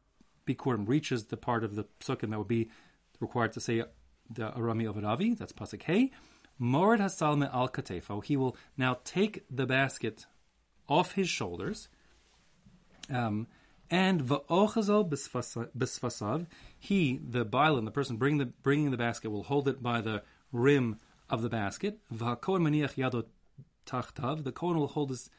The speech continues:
hold the basket lower down. It's a machlokas if it means lower down or from the bottom of the basket. Um, there's a problem with the Gemara seems to say that the Kohen's hands are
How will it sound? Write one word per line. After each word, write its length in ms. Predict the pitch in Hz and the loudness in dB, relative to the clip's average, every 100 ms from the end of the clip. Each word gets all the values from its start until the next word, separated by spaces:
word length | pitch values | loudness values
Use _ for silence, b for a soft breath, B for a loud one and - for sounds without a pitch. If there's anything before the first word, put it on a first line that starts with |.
| b b | b b
hold 140 | - 139 | -4 0
the 40 | |
basket 360 | 131 131 - - | 0 0 -2 -2
lower 300 | 131 135 123 | 0 0 0
down. 300 | 120 101 90 | 0 -2 -4
It's 100 | - | -6
a 40 | |
machlokas 400 | 113 147 139 123 | -4 -2 -2 -2
if 60 | 110 | -4
it 60 | 113 | -6
means 140 | 101 | -4
lower 220 | 107 107 | -4 -2
down 380 | 107 165 160 160 B B - | 2 2 2 0 B B -10
or 60 | |
from 160 | - 107 | -6 -6
the 60 | 98 | -2
bottom 280 | 123 147 | 2 4
of 60 | 156 | 4
the 80 | 147 | 0
basket. 420 | 147 143 156 156 b b b _ 120 | 0 -2 -4 -6 b b b _ -6
Um, 260 | 110 101 - - | -4 -6 -10 -12
there's 120 | 110 | -10
a 40 | |
problem 240 | - 120 110 | -4 -4 -2
with 80 | |
the 40 | 104 | -4
Gemara 280 | 113 113 110 | -2 -2 -2
seems 220 | 113 107 | -6 -6
to 40 | |
say 120 | 113 104 | -6 -6
that 180 | 98 | -6
the 80 | 110 | -10
Kohen's 320 | 104 113 110 | -8 -6 -6
hands 220 | 104 107 | -6 -6
are 60 | 101 | -8